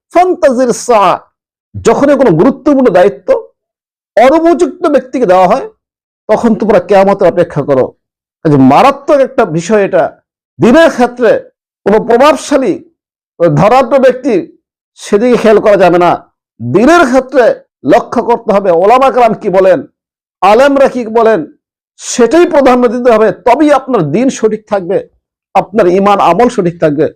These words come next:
অন্যথায় নিজে নষ্ট হয়ে যাবেন, আপনার সাথীদেরকে নষ্ট করবেন। দল্লু ও আদল্লু, নিজেও পথভ্রষ্ট হবেন, সাথীদেরকে পথভ্রষ্ট করবেন। কাজে সকলের নিকট আমার আহ্বান, আপনি চাই সাধারণ মানুষ হন,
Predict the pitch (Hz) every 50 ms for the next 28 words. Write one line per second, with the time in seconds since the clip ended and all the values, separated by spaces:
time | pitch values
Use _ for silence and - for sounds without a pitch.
0 | _ _ _ _ _ _ _ _ _ _ - 170 180 190 190 196 190 - 175 160
1 | 135 - - _ _ _ _ _ _ _ _ - 127 139 156 175 196 262 262 247
2 | 240 226 - - - 214 240 247 254 262 262 277 269 - - _ _ _ _ _
3 | - - 165 - - 185 180 - - 180 170 180 175 165 175 151 160 160 160 151
4 | - - 151 139 147 143 139 139 127 131 - _ _ _ _ _ _ _ _ _
5 | _ _ _ _ - 107 110 135 160 202 240 254 254 285 320 311 440 427 - _
6 | _ _ _ - 147 131 - - 135 165 156 151 175 180 175 170 160 151 123 104
7 | - _ _ _ _ _ _ _ - 127 147 165 185 190 185 190 190 185 170 185
8 | 220 185 - - 226 214 233 233 277 254 - - _ _ _ _ _ _ - -
9 | - 233 247 240 269 294 285 262 240 247 240 226 202 220 220 - - 233 196 208
10 | 196 185 190 185 135 110 - _ _ _ _ _ _ _ _ _ - - 185 180
11 | - - - - 180 - 202 214 208 190 180 - 156 - 160 156 127 120 127 139
12 | 160 180 233 277 294 277 - - _ _ _ _ _ _ _ - - 156 165 -
13 | - - 180 175 151 175 175 160 139 - - - 127 135 147 165 180 190 190 190
14 | 208 214 208 - - 247 339 359